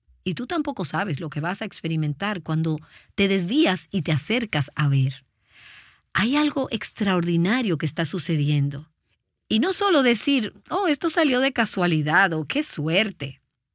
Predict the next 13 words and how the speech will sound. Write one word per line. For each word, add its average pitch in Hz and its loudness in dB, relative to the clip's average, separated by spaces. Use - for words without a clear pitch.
o 160 -4
"Esto 220 0
es 302 0
interesante", 202 0
o 175 0
"Qué 311 -2
cosa 302 0
tan 196 0
extraordinaria". 160 0
Sino 214 0
detenerte 233 0
y 190 -2
desviarte 175 2